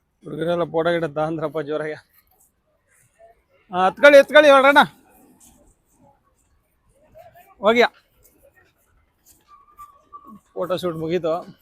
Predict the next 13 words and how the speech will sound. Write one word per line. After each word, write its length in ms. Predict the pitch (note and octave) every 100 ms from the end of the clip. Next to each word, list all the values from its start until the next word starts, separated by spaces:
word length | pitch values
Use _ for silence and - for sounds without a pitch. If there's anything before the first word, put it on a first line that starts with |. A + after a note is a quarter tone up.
| _ _ _ _ _ _ _ _ _ F3
ಇಲ್ಲಿಂದ 240 | E3 F#3
ಹೊರಡೋದೆ. 420 | F3 E3 D#3 E3+ - _ _ _ E3
ಏ 40 | E3+ D#3+
ಅಂತ 180 | D3+ D#3 C#3 C3+ C#3
ಬಂದು, 320 | D#3 D#3 E3 F3+ D3
ಬಂದಾದ್ಮೇಲೆ 680 | D3 D#3 E3 F3 F3 F3 F3
ಎರಡು 160 | E3 D#3+
ಗಾಡಿ 200 | D#3+ E3+
already 340 | D#3+ D#3 E3
ದೊಡ್ಡಬಳ್ಳಾಪುರದಿಂದ 680 | D3 C3+ D3 E3+ - C#3 D#3+ D3
ಪಿಕಪ್ 240 | - D#3 D3+
ಮಾಡ್ಕೊಂಡು 320 | C#3+ C#3+ C#3
ಬಂದಿದ್ವು. 380 | C#3 D3 D3